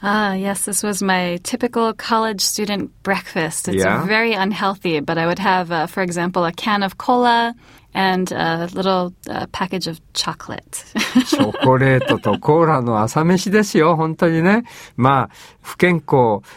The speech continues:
Speaker 2: な朝飯だと思うんですけれども、まあ、それよりもですね、それを授業に、クラスに持ってって、飲み食いしちゃうっていうのがね、僕はね、実はうちの学生に今のところは聞かせたくない。<laughs> 聞かせたくない。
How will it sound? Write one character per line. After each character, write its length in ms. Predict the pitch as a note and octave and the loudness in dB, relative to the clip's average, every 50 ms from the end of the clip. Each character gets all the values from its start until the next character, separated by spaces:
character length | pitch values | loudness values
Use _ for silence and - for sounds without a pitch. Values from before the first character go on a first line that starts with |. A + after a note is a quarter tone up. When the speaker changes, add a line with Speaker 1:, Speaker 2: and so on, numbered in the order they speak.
| - _ | -8 _
Speaker 2:
な 140 | - A#2 A2+ | 2 2 2
朝 180 | A2+ - E3+ D#3+ | 2 2 0 0
飯 220 | E3 D3+ C3+ - | 0 0 0 0
だ 120 | D#3+ D3+ | 0 0
と 160 | C#3+ - D3+ B2 | 2 2 2 2
思 200 | B2 D3+ F3+ F#3 | 4 4 2 2
う 20 | |
ん 20 | F3 | 4
で 100 | D#3+ C#3+ | 2 2
す 100 | C3 - | 0 0
け 120 | - D3 | 0 0
れ 60 | C3 | 2
ど 100 | A#2+ C3 | 2 2
も、 240 | B2+ C3 D3 D3+ C#3+ - - - | 2 2 2 2 0 -2 -8 -2
ま 80 | - D3+ | 0 0
あ、 40 | C#3 | 2
そ 140 | - F#3+ F#3+ | 2 2 4
れ 100 | G#3+ G#3+ | 4 4
よ 60 | G#3 | 4
り 60 | F#3 | 2
も 160 | D3 A#2+ A2 | 2 0 -2
で 60 | F2 | -2
す 160 | - - - A#2 | -4 -6 -2 0
ね、 300 | G#2+ G2 F2+ D#2+ - - - - - _ | 2 2 2 0 -2 -8 -14 -20 -20 _
そ 160 | - - F3 | 0 2 4
れ 140 | G3 G3+ G#3 | 4 4 4
を 280 | G3+ G3 G3 F#3 - - - - | 4 4 2 2 0 -4 -8 -6
授 280 | - D3+ B2 D3+ G3+ | -4 0 2 4 4
業 160 | A#3+ B3+ A3 | 6 4 4
に、 200 | F3+ D3+ C3+ B2 | 4 4 2 2
ク 200 | G#2 - - - | 0 -2 -2 0
ラ 100 | B3 C4+ | 0 0
ス 100 | - - | 2 2
に 40 | F3+ D3+ | 2 2
持 140 | F3 B3 | 4 2
っ 20 | C#4 | 0
て 180 | - - E3 | 2 2 2
っ 20 | C3 | 2
て、 440 | - - - B2+ G2+ F2+ D#2+ - - _ - _ _ _ | 2 0 0 2 2 2 0 -4 -8 _ -20 _ _ _
飲 120 | D#3+ F#3 A3+ | 2 4 4
み 80 | A#3 | 2
食 160 | G#3 - E3+ | 2 2 2
い 60 | C#3+ B2 | 2 2
し 100 | - - | 2 0
ち 60 | G#3+ | 0
ゃ 60 | A#3+ | 0
う 20 | B3 | 0
っ 20 | |
て 200 | A#3+ - - D#3+ | -2 -2 2 2
い 40 | C#3 | 4
う 60 | B2+ | 4
の 100 | A2+ G#2 | 2 0
が 120 | F#2+ F#2 F2+ | -4 -4 0
ね、 280 | G2+ A2+ A2 G2+ F#2+ - - - - - | 2 2 2 2 0 -4 -12 -20 -18 -6
僕 220 | - A#2+ - - B2 | -6 -6 -4 -2 -4
は 140 | A2 A2 A2 | -2 0 0
ね、 320 | A2+ A2 A2 G#2+ G2 G2+ - - | 0 2 2 2 0 -2 -4 -6
実 340 | - G2+ A2 A2+ - - C#3 | -2 0 0 0 2 2 2
は 220 | A#2+ G#2 F#2+ F#2+ - - - - _ - | 2 2 0 -6 -14 -20 -20 -20 _ -4
う 100 | A2+ G#2+ | -2 -2
ち 180 | - - D#3+ | 0 2 4
の 120 | D#3 D3+ C3 | 4 4 4
学 280 | A#2 A#2+ A2+ - - | 2 0 -2 -2 -2
生 280 | - - - D3+ C#3 C3 | -2 2 4 6 6 6
に 240 | B2+ B2+ B2 B2 A#2+ | 6 6 6 6 6
今 200 | C3 C#3+ C#3+ C3 | 4 4 4 4
の 140 | B2 A2+ G#2 | 4 2 2
と 140 | - G#2+ | 0 -4
こ 140 | - - A#2+ | 0 0 0
ろ 80 | G2+ G2 | 0 0
は 80 | F2+ | -2
聞 180 | - - - - | -6 -10 -6 0
か 120 | - C#3+ | 0 2
せ 140 | C#3 - D#3 | 4 4 2
た 160 | - D3 C3 | 2 2 -2
く 100 | - - | 0 -2
な 180 | G#2+ G2+ G#2+ G2 | 0 0 0 0
い。 100 | - - - - - - - | -2 -6 -14 -20 -20 -20 -16
<laughs> 1160 | - - C#4+ C4 G3+ - G4 - - - F#4+ D4 - F#4+ - - - D4 - - G#3 - - | -6 2 2 2 4 2 -2 -2 2 2 2 2 2 -2 -4 0 0 0 0 0 -4 -12 -14
聞 140 | - - - | -10 -2 0
か 100 | - - | 0 0
せ 120 | - - D3 | 2 2 2
た 60 | - | 2
く 80 | B2+ | 4
な 160 | A#2+ A#2 A2 | 4 2 2
い。 60 | G2+ | 0